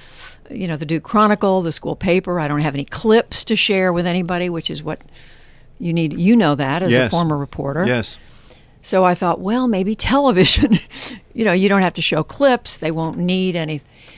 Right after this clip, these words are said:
Speaker 1: So I, on my spring break senior year, I, I f-, went to Atlanta, drove to Atlanta, interviewed with the three news directors at the A B C, C B S, and N B C affiliates, and said,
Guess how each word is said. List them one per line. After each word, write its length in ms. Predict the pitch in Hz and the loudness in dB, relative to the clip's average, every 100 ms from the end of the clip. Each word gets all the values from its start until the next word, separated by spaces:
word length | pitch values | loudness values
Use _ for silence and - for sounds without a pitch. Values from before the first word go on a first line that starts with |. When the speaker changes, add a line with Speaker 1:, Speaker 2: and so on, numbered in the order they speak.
| - | -16
Speaker 1:
So 240 | - 180 165 | -4 -2 0
I, 280 | 170 160 160 | 2 2 0
on 120 | 165 | -2
my 120 | 151 | -2
spring 360 | - - 196 214 | -4 -4 -2 0
break 360 | 170 156 - | 0 -2 -4
senior 320 | - 170 165 170 | -4 -2 -2 -2
year, 400 | 147 143 143 147 | -2 -2 -4 -6
I, 80 | 143 139 | -8 -8
I 140 | - 143 | -10 -12
f-, 220 | - - - | -12 -20 -20
went 420 | - - 151 147 | -16 -12 -10 -10
to 100 | 175 | -10
Atlanta, 360 | - 160 156 151 | -6 -4 -4 -4
drove 220 | 147 151 | -8 -8
to 60 | 165 | -8
Atlanta, 440 | 160 151 151 147 - - - - | -6 -4 -4 -6 -12 -20 -20 -12
interviewed 460 | - 175 160 165 160 | -4 -2 -2 -2 -2
with 100 | 147 | -4
the 80 | 151 | -6
three 280 | - 170 180 | -4 0 2
news 260 | 175 165 | 2 0
directors 540 | - 147 143 - 156 143 | -2 -4 -4 -6 -6 -8
at 160 | - | -8
the 160 | 160 147 | -6 -4
A 80 | 156 | -2
B 140 | 160 | -4
C, 160 | 160 151 | -4 -6
C 180 | 156 | -6
B 140 | 160 170 | 0 2
S, 160 | 190 | 2
and 100 | 202 | 2
N 80 | 185 | 0
B 140 | 196 185 | 0 0
C 160 | 196 | 0
affiliates, 580 | 190 220 247 180 175 - - - - - - - | 0 2 4 4 0 -6 -18 -20 -20 -20 -20 -8
and 160 | 165 | -4
said, 380 | - 180 165 143 | 0 2 2 -2